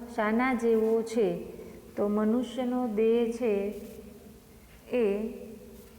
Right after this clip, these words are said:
છાશ જેવો છે. શ્રીમદ રાજચંદ્રએ લખેલા તત્વજ્ઞાનથી ભરપૂર ચિંતન ગ્રંથ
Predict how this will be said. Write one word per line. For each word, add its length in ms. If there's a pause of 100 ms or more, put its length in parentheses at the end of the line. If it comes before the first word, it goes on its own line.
(420)
છાશ 380
જેવો 560
છે. 540 (1900)
શ્રીમદ 400
રાજચંદ્રએ 680
લખેલા 480
તત્વજ્ઞાનથી 1080
ભરપૂર 720 (800)
ચિંતન 580
ગ્રંથ 360